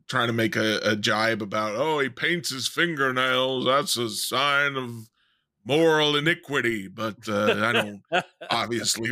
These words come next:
Speaker 1: believe that,
Speaker 2: It's
Speaker 1: so.
Speaker 2: Yeah.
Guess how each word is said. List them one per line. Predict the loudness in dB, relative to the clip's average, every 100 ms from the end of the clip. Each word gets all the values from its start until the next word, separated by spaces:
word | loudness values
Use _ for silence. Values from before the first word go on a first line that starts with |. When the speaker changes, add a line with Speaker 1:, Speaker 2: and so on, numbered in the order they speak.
| -2
Speaker 1:
believe | -2 0 2 2 0
that, | 0 2 0 _
Speaker 2:
It's | -6 0
Speaker 1:
so. | 2 4 2 2 -2 -6 -12 _ -20 -20 -14
Speaker 2:
Yeah. | -2 0 2 2 2 0